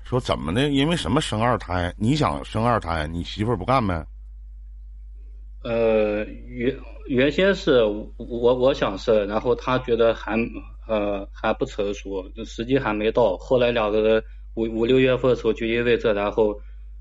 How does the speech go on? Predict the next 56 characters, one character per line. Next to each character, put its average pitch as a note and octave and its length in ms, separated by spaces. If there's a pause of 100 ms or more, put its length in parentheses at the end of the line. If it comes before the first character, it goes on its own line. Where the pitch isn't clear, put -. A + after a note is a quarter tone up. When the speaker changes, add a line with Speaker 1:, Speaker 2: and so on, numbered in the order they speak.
(140)
Speaker 2:
就 A2+ 200
也 G#2 260
是 C3 140
吵 G2+ 260
了 G2 100
一 G2 80
架。 G2 160
后 B2+ 180
来 A#2+ 140
两 A2 180
个 G#2+ 100
人 G#2 140
就 A2+ 240
说 A#2+ 380
开 B2 200
了， F#2+ 200
说 A#2 160
是 A#2+ 120
这 A2+ 120
个 A2 100
东 A#2+ 180
西， G#2+ 240 (580)
呃， G2+ 340
我， A2+ 520
我 A2+ 220
和 B2+ 140
她 B2+ 180
说， B2+ 180
我 G#2+ 140
说 A#2+ 140
是 A#2+ 160
这 A#2 100
个 A2+ 220
二 A#2+ 240
胎， B2 160
我 A2+ 180
不 G#2+ 140
是 A#2+ 140
说 A2+ 180
非 C3+ 180
得 G#2+ 120
让 A#2 220
你 G2+ 60
立 A#2 160
马 F#2+ 220
生， G2 240
但 A2 100
是 G#2+ 80
咱 A2 160
们 A2 120
最 B2 120
起 A2 180
码 G#2+ 140
有 G#2 180
这 G#2 140
个， G#2+ 240